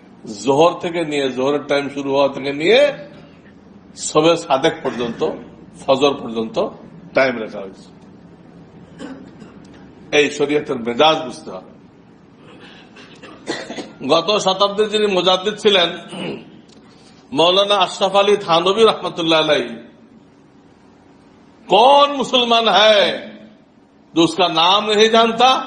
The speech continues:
আপনি হয়তো কোনো মুসলমান দেখাইতে পারবেন না যে এই নামটা শোনে নাই, কারণ এটা এমন একটা নাম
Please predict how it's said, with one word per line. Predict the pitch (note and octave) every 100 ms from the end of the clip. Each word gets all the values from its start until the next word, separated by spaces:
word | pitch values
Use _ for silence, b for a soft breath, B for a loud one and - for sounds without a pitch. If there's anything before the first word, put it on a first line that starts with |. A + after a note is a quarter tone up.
| - - - - _ _ _ _ _ _ _ _ _ _ _ _ -
আপনি | - D3 D#3
হয়তো | D3 D3
কোনো | D3 C#3
মুসলমান | C3+ C#3 C#3 C#3
দেখাইতে | B2+ D3+ D#3+
পারবেন | D#3+ C#3+ C3
না | B2 - - - _ _ _ _ _ -
যে | C3
এই | C#3
নামটা | C3+ C3 B2+ C3
শোনে | C3+ C#3+ C3+
নাই, | A2 A2 - - - - - - - - - _ _ - - - - - - - - - _ - - _ - - _ _ _ _ _ _
কারণ | C#3+ D#3
এটা | D#3 D3
এমন | C#3 G#3 G#3+
একটা | G3+ F#3+
নাম | D#3+ D#3+ D3+